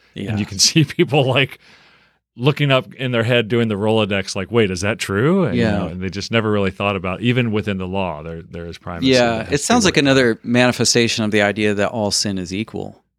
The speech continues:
Speaker 2: Yeah,
Speaker 1: It's like,
Speaker 2: exactly.
Speaker 1: no, um, murdering is, is worse than, than speaking a word in,
Speaker 2: Right.
Speaker 1: in, uh, you know, I don't know, like,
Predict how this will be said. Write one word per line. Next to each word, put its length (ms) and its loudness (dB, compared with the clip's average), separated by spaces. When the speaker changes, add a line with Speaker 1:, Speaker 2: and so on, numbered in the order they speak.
Speaker 2:
Yeah, 180 4
Speaker 1:
It's 120 0
like, 180 2
Speaker 2:
exactly. 540 -6
Speaker 1:
no, 440 -2
um, 240 -2
murdering 760 0
is, 320 -2
is 220 2
worse 440 2
than, 440 -4
than 160 2
speaking 500 0
a 60 -2
word 440 0
in, 200 -4
Speaker 2:
Right. 260 0
Speaker 1:
in, 280 -2
uh, 340 -2
you 120 -12
know, 80 -18
I 80 -12
don't 120 -8
know, 280 -4
like, 200 -2